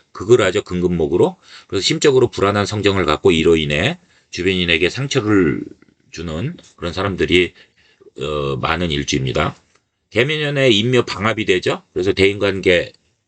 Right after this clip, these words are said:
사회생활에서 새로운 일을 도모하는데 재능을 발휘할 수 있습니다. 묘목 재성운이 들어오니까 본인이 가진 재능, 기술 잘 발휘해서 이 재능, 기술, 아이디어, 이거는 큰 돈이 안 들어가잖아요. 맞죠? 예, 그래서 재능, 기술을 바-,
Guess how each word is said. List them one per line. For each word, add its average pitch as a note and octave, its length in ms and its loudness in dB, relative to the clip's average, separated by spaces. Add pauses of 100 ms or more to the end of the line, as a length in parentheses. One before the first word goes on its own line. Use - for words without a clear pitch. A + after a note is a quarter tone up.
(340)
사회생활에서 G#2+ 680 0
새로운 B2 400 0
일을 F2 240 0
도모하는데 E2 680 0
재능을 F#2 380 2
발휘할 D#2 260 2
수 D2+ 120 -2
있습니다. C#2+ 540 -2 (460)
묘목 C3+ 340 0
재성운이 A#2 460 -2
들어오니까 F#2 680 0
본인이 G2+ 380 0
가진 F2+ 240 2
재능, E2+ 280 0
기술 D#2+ 260 0
잘 - 180 -2
발휘해서 D#2 640 0 (720)
이 C#3+ 120 0
재능, C#3 320 0
기술, C#3 320 2
아이디어, A2 480 0
이거는 A2 600 -2 (340)
큰 F#3+ 200 0
돈이 B2 220 4
안 D#2+ 160 -4
들어가잖아요. D2 500 -6
맞죠? D#2 560 0
예, C#2+ 240 0
그래서 E2+ 220 2
재능, F#2 340 0
기술을 E2+ 340 -2
바-, - 140 -6